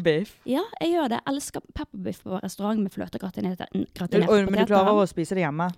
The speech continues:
Speaker 2: Ja, hjemme
Speaker 1: Ja.
Speaker 2: klarer jeg å spise
Speaker 1: Men ikke
Speaker 2: det.
Speaker 1: på restaurant, for du forbinder det med den gangen
Speaker 2: Ja.
Speaker 1: du fikk angst i,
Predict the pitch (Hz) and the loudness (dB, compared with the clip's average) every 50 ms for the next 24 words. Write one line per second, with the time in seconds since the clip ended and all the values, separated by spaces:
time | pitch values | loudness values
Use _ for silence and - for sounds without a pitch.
0 | _ _ - - 135 131 - 202 240 240 226 214 240 277 277 - 208 196 196 190 | _ _ -8 -4 -4 -4 -4 -2 2 2 4 4 4 2 2 0 -2 -2 -2 -2
1 | - - - 175 175 208 190 196 214 247 165 156 - 180 170 160 - - 156 156 | -4 -4 -2 -2 0 0 0 0 0 0 -2 -2 -2 -4 -4 -4 -4 -4 -4 -4
2 | - 160 156 165 170 165 156 143 143 147 151 156 147 143 139 151 147 143 147 147 | -4 -4 -4 -2 -2 -2 -2 -4 -4 -4 -4 -2 -2 -2 -2 -4 -6 -6 -6 -6
3 | 143 139 139 - - - 277 254 226 220 147 - 156 143 - - - 151 147 139 | -6 -6 -8 -6 -2 0 2 2 2 0 -2 -4 -6 -6 -6 -8 -10 -8 -8 -10
4 | - - - - | -10 -12 -14 -14